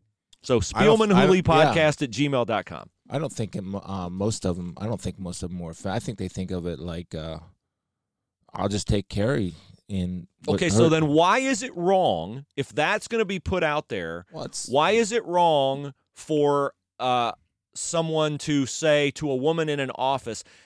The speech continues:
Speaker 1: "Hey, you look nice today. You haven't, uh, that, that's, that, that, you know, you look nice today." That's se-, that's h-, harassment.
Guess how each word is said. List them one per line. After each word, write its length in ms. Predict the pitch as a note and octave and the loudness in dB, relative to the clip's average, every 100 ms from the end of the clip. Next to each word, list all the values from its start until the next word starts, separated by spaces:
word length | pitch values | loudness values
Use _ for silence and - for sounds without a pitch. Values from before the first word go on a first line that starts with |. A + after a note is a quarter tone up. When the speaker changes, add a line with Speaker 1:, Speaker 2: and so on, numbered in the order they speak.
| _ | _
Speaker 1:
"Hey, 120 | D#4+ | -4
you 180 | F4+ F3+ | 0 0
look 180 | F3+ - | 0 -2
nice 280 | G#3 A3 - | -4 -6 -6
today. 300 | A2 - - | -8 -8 -6
You 80 | F3+ | -4
haven't, 180 | G3 - | -4 -2
uh, 140 | D#3+ | -2
that, 220 | D#3+ F3 - | 0 0 0
that's, 300 | D#3+ D#3+ - - | -4 -4 -8 -6
that, 180 | C#3+ - A#2 _ | -4 -4 -10 _
that, 140 | C#3+ C#3 _ | -10 -10 _
you 120 | G3+ | -6
know, 220 | C#3+ D3 - | -4 -6 -6
you 120 | E3+ | -2
look 180 | G3 G#3 | 0 0
nice 240 | G3+ G3 - | -2 -4 -6
today." 260 | - - _ _ _ _ _ | -12 -14 _ _ _ _ _
That's 260 | A#2+ C#3 - | -4 -4 -4
se-, 280 | - - E3+ - | -6 -2 -2 0
that's 480 | D#3 A3+ - - - _ _ _ - | -2 0 -4 -10 -12 _ _ _ -14
h-, 80 | - | -8
harassment. 640 | - D#3+ E3 G3+ G3 - | 0 2 4 2 -2 -10